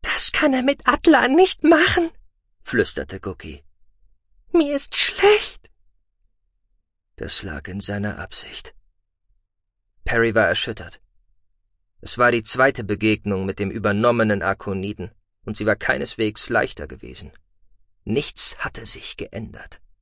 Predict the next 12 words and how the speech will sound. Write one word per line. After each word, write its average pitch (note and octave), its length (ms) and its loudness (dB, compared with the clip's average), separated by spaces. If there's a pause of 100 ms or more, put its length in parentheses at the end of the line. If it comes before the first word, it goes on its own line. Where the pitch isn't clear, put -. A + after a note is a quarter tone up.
(1000)
Atlan B2+ 440 0
war A#2+ 140 4
offensichtlich B2+ 680 -4
nicht B2+ 240 -4
gelungen, B2 480 2
sich G2+ 160 -6
von A2 180 0
den G2+ 160 0
dunklen B2+ 400 0
Befehlen G2 540 -4
zu - 180 -4
befreien. - 580 -12